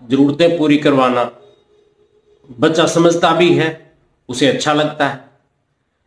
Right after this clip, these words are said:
लेकिन दूसरा हिस्सा बच्चा नहीं समझता। केवल आप समझते हैं कि भविष्य में उसे किन किन चुनौतियों का सामना करना है,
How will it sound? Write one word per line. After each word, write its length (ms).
लेकिन 240
दूसरा 340
हिस्सा 300
बच्चा 260
नहीं 180
समझता। 400
केवल 200
आप 220
समझते 380
हैं 160
कि 100
भविष्य 480
में 180
उसे 280
किन 280
किन 160
चुनौतियों 520
का 160
सामना 460
करना 360
है, 200